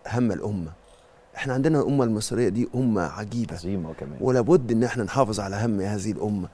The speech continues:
Speaker 1: فالأمة دي كلها، كل من سيحمل هم هذه الأمة المصرية ويحافظ عليه سيكون فردا بأمة. وعشان كده أنا كنت بستدعي فكرة ف-، فروض الكفايات، إن الواحد ما يجيش يقول لي: "لا، أنا فرد". لا، أنت فرد هتاخد ثواب الجول-،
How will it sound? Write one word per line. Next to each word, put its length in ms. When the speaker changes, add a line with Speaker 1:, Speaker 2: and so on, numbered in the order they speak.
Speaker 1:
فالأمة 440
دي 100
كلها، 440
كل 340
من 240
سيحمل 600
هم 220
هذه 280
الأمة 400
المصرية 600
ويحافظ 600
عليه 340
سيكون 360
فردا 380
بأمة. 360
وعشان 200
كده 180
أنا 80
كنت 200
بستدعي 460
فكرة 300
ف-، 160
فروض 360
الكفايات، 480
إن 120
الواحد 440
ما 80
يجيش 260
يقول 200
لي: 220
"لا، 160
أنا 120
فرد". 400
لا، 120
أنت 160
فرد 280
هتاخد 240
ثواب 220
الجول-، 300